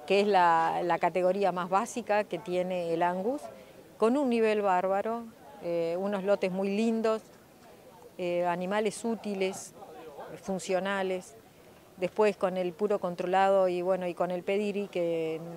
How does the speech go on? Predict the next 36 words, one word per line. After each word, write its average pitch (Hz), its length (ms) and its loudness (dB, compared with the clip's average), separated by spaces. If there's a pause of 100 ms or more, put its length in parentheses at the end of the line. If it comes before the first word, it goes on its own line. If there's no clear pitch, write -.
(180)
fue 175 300 -2 (300)
una 180 180 -2
fiesta, 196 380 -2
había 180 180 0
realmente 185 520 -2
lotes 175 300 -2
excepcionales 180 760 -6
con, 160 220 -6 (720)
con 185 200 4
mucho 247 320 0
volumen, 208 760 -2
muy 214 240 -2
profundos, 202 560 -2
muy 214 200 -4
carniceros, 208 800 -4 (340)
pero 190 400 6
femeninos, 202 680 -2
con 185 180 -4
mucha 202 300 -6
clase, 190 420 -2
muy 202 160 -4
lindos 196 380 -4
de 175 80 -4
ver. 196 360 -2
Quedamos 185 300 -2
muy 190 160 -6
co-, 180 140 -4
muy 202 260 -4
contentos, 190 560 -4
tanto 202 300 -2
con 180 160 -6
el 175 120 -6
lote 214 240 -4
campeón 185 400 -4
de 185 120 -6
pedigree 202 520 -4